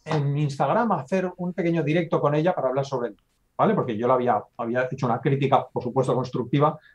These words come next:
del libro en redes sociales, ¿no? Y mientras pensaba en los ultraprocesados que ella mencionaba, justo acababa de ver una, una, un, ¿cómo se dice? Un vídeo de Instagram de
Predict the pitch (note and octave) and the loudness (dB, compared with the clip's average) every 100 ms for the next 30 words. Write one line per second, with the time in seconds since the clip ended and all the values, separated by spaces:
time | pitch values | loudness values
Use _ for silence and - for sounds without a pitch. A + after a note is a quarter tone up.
0 | _ B2 B2 B2+ C#3+ D#3 C3 A#2 C3 B2+ | _ -4 0 2 4 4 4 2 0 0
1 | B2+ C3 A#2+ A2 C3 F#3 - _ _ _ | -2 -2 -2 -4 -8 -10 -12 _ _ _
2 | _ - E3+ D#3 C#3 C#3 B2+ A#2+ A#2+ - | _ 2 6 8 8 6 4 2 -2 -6
3 | _ - _ - D#3 E3 D#3+ D3 E3 C#3 | _ -20 _ 0 4 4 4 2 2 2
4 | G3+ A3+ D3+ - - C#3+ C3+ C3+ C3 C3 | 2 4 2 0 -4 -4 -4 -4 -4 -2
5 | B2+ C#3 G3 - B2+ C#3+ E3 D3 C#3 D#3 | 0 2 4 2 0 0 2 0 -2 -2
6 | F3 D3+ A#3+ _ _ _ _ - F3 G3+ | -2 -2 -6 _ _ _ _ -2 2 2
7 | - G3+ - C#3+ C3+ C#3+ G#3 D#3+ D3 F#3+ | 2 -2 -2 -2 4 6 6 6 6 4
8 | C3+ G2+ _ _ _ - D#3+ D#3 C#3 C3 | 4 -2 _ _ _ -2 2 2 4 2
9 | A#2 G#2+ G#2 - C3+ B2 A2+ A2 A2 - | 0 -2 -8 -8 -6 -4 -2 -4 -6 -12
10 | F#3 G3 G3+ _ _ - C#3 A#2+ A2+ A2+ | -16 -14 -14 _ _ -6 -4 -4 -6 -10
11 | _ - B2+ B2 A#2+ C3+ E3 B2 C3 E3+ | _ -10 -8 -6 -6 -4 -4 -2 2 6
12 | F3+ E3 D#3 C3+ C#3+ D#3 G3 - _ _ | 6 6 4 4 4 2 0 -8 _ _
13 | - B2+ C3+ F#3 | -12 -2 2 4